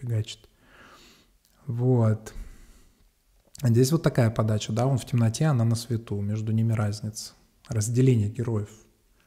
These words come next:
А это вот депрессивно, да, здесь потемнее экспозиции, потемнее место. Она отвернута от света, то есть у нее затылок светлее, чем лицо, потому что мы передаем ее настроение.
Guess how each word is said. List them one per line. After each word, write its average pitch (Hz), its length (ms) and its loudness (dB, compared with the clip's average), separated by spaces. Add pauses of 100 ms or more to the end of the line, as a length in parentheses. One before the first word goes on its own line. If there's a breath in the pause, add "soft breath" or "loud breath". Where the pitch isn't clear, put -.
(580 soft breath)
А 110 60 -4
это 120 200 2
вот 143 120 4
депрессивно, 120 680 2
да, 117 100 2
здесь 135 140 2
потемнее 117 420 4
экспозиции, 127 560 0
потемнее 113 540 0
место. 113 500 0
Она 113 160 4
отвернута 113 560 4
от 113 80 -4
света, 139 480 -2
то 120 180 -10
есть 117 220 -8
у - 20 -4
нее 113 80 0
затылок 117 420 2
светлее, 113 320 -2
чем 110 200 0
лицо, 113 300 -4
потому 135 200 -8
что - 160 -8
мы 123 140 0
передаем 117 500 6
ее 113 120 12
настроение. 117 720 8